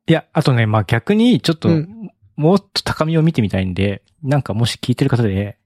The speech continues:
Speaker 1: いやいや、こんなのまだまだ序の口よみたいな方がいらっしゃったら、ぜひ、あの、おすすめの海苔をし-、教えてほしい。
Speaker 2: あ、確かに。
Speaker 1: うん。
Speaker 2: 確かにね。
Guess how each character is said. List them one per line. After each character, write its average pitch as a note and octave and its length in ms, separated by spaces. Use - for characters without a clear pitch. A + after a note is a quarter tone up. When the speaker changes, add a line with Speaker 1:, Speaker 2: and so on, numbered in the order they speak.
Speaker 1:
い B2 60
や C#3+ 80
い C#3 60
や、 B2 100
こ - 140
ん C#3 60
な D3+ 80
の A#2+ 80
ま A2+ 140
だ G#2+ 100
ま A2 80
だ G2 120
序 G#2 120
の G#2 80
口 - 220
よ G#2 100
み F#2 80
た G2+ 60
い F#2+ 40
な F#2 100
方 - 220
が F#2 80
い F2+ 60
ら G#2 80
っ - 20
し - 80
ゃ A#2 60
っ - 60
た G2+ 100
ら、 G2+ 160
ぜ A2 100
ひ、 G2+ 300
あ G2+ 100
の、 F#2+ 120
お G2 40
す A2+ 120
す G#2+ 80
め A2 60
の G#2+ 80
海 G#2+ 220
苔 - 20
を G2 80
し-、 - 160
教 - 60
え G2+ 40
て - 80
ほ F2+ 80
し - 140
い。 - 100
Speaker 2:
あ、 E3 100
確 - 340
か - 120
に。 F#2+ 60
Speaker 1:
う - 20
ん。 F#2 160
Speaker 2:
確 D#3 200
か C3+ 120
に C3 100
ね。 D3 220